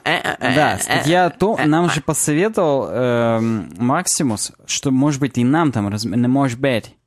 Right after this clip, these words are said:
Speaker 2: и нам там размещаться.
Speaker 1: Окей, окей. Для этого надо всякое сделать. Я даже не знаю, че, че здесь еще сказать. Здесь, кстати, есть три главных минуса, которые похоронят Яндекс.Дзен. Видимо, это не сами яндексичи писали.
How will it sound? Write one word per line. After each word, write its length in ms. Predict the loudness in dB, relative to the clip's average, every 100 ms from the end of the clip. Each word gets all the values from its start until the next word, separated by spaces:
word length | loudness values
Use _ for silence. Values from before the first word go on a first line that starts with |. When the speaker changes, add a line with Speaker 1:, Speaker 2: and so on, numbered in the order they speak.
| _ -4
Speaker 2:
и 120 | 0
нам 260 | 0 0 -2
там 200 | 0 0
размещаться. 800 | 0 -2 -2 -2 -2 -4 -8 -12 _ _ _ -10
Speaker 1:
Окей, 640 | -8 -6 -4 -4 -4 -10 -18 _ -14
окей. 540 | -12 -6 -4 -4 -8 -18 _ _ _ _
Для 200 | -2 0
этого 200 | 0 0
надо 160 | 0 -2
всякое 480 | 0 0 0 -2
сделать. 540 | -2 -2 -2 -2 -8 -20 _ _ _ _ _ _ _ _ _ _ _ _ _ _
Я 340 | -6 -2 0 -2 0
даже 260 | 0 0
не 100 | -2
знаю, 340 | 0 0 0 -2
че, 300 | -4 -4 -4
че 160 | -4
здесь 240 | -2 -2 -2
еще 180 | -4 -4
сказать. 480 | -4 -4 -4 -6 _ _ _ _ _ _ _ _ _ _ _ _ _ _ _ _ _ -8
Здесь, 220 | -4 -4
кстати, 240 | -4 -6 -4
есть 240 | -4 -2
три 140 | -2 0
главных 340 | 0 0 -2
минуса, 260 | -4 -2 -4
которые 300 | -2 -2 -2
похоронят 580 | -4 -2 0 0 0
Яндекс.Дзен. 540 | -4 -4 -4 -4 -4 -2
Видимо, 300 | -2 0 -2
это 100 | -2
не 100 | -2
сами 280 | -2 -2 0
яндексичи 520 | 0 -2 -4 -8 -10
писали. 380 | -8 -8 -8